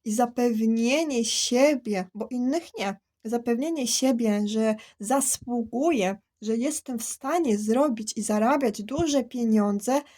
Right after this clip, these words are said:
da wam pracę i przepływ finansowy na długi, długi czas.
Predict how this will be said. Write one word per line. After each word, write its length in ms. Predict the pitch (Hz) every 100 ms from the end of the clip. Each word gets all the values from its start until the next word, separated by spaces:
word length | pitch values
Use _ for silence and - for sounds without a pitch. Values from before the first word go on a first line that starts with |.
| _ _
da 480 | 180 233 240 269 269 247 208
wam 320 | 220 233 233 240 - _ _
pracę 600 | 226 233 240 262 - 285
i 240 | - 247
przepływ 560 | 240 - 262 254 - 240
finansowy 1040 | - 247 233 226 220 220 240 233 233 262 269 _ _ -
na 340 | 214 220 214 214 -
długi, 840 | 214 226 254 277 254 262 269 247
długi 880 | - 202 214 220 220 202 214 208 214 _ _ _
czas. 520 | 226 208 202 - -